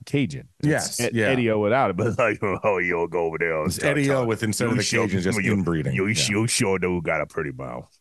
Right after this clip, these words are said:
Speaker 1: Yeah, okay, okay, okay. I was gonna say Manny Diaz lisp, but that's not technically an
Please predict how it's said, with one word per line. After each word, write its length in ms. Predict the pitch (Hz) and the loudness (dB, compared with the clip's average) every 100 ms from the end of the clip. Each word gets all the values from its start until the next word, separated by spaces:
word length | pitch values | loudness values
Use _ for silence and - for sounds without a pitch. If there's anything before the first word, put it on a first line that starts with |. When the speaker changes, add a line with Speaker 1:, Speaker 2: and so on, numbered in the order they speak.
| _ - | _ -6
Speaker 1:
Yeah, 160 | 165 95 | -2 0
okay, 280 | 143 139 135 147 | 0 -2 -4 -4
okay, 260 | 151 120 - | -4 -4 -6
okay. 160 | 120 117 110 - - - _ _ _ | -4 -2 -4 -6 -16 -16 _ _ _
I 40 | 147 | 2
was 160 | 196 220 | 2 2
gonna 160 | 233 | 0
say 200 | 170 185 | 2 2
Manny 260 | 147 143 131 | 2 2 2
Diaz 340 | 117 113 92 | 2 2 0
lisp, 340 | 92 101 82 - | 0 0 0 -2
but 100 | 87 | -4
that's 220 | 104 104 | -4 -4
not 200 | 107 87 | -4 -4
technically 720 | - 98 - 87 92 80 69 - | -4 -4 -4 -10 -6 -4 -4 -8
an 200 | 73 69 | -10 -10